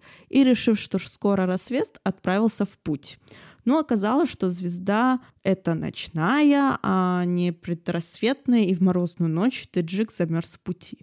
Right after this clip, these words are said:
С тех пор звезду стали называть "звезда, умертвившая Деджига". Есть адыгские названия звезд, которые не имеют аналогов в мировой астрологии. Например, Жогокамыш,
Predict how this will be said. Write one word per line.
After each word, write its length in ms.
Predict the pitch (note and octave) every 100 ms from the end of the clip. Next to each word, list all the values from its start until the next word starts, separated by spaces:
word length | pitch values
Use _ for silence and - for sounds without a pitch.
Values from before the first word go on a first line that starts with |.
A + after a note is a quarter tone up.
| _
С 100 | -
тех 280 | - C3+ _
пор 360 | F#3+ C4 G4+ -
звезду 420 | F#3+ E3+ D#3+ F3+ G#3+
стали 320 | - F3 F3+
называть 540 | E3 E3 E3 E3+ F#3+
"звезда, 480 | F#3+ E3 D#3+ F#3+ A#3
умертвившая 760 | G3+ E3 - - F3 - F3+ F3
Деджига". 640 | E3+ E3+ D#3+ D#3 - - - _ _ _ -
Есть 380 | G#3+ D4 -
адыгские 1000 | - F#3 F3 G#3 - - A3 G#3+ G#3 G#3
названия 540 | G3+ F#3 F3 F#3 F3 E3+
звезд, 300 | E3+ B3+ -
которые 340 | G3+ G3+ G3+
не 260 | G#3+ A3 F3+
имеют 320 | D#3+ D3+ -
аналогов 800 | D#3+ E3 C4+ B3+ G3+ F#3 - G3
в 280 | F#3 F3
мировой 500 | F3+ E3 D#3+ E3 A3+
астрологии. 840 | - F#3 - G3 F#3 F3+ D#3 - E3
Например, 640 | D#3+ - D#3+ E3 G#3 B3+ - - -
Жогокамыш, 1040 | F#3+ F#3 F3+ - F#3 F#3 F3+ D#3 - -